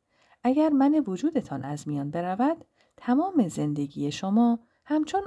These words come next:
آواز پرندگان خواهد بود. شما در کمال شادی و آرامش زندگی می‌کنید،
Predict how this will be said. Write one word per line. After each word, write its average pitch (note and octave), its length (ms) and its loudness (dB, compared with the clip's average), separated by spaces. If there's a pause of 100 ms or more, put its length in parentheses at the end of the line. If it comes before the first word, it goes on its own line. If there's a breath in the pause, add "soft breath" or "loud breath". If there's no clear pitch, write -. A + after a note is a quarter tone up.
آواز G3+ 440 0
پرندگان D3+ 760 -2
خواهد C3 380 -8
بود. - 220 -18 (500)
شما A3 340 2
در B3 180 2
کمال A3+ 520 -2
شادی D3+ 520 -2
و C#3+ 120 -2
آرامش B3 540 0
زندگی C3+ 440 -6
می‌کنید، C#3+ 520 -12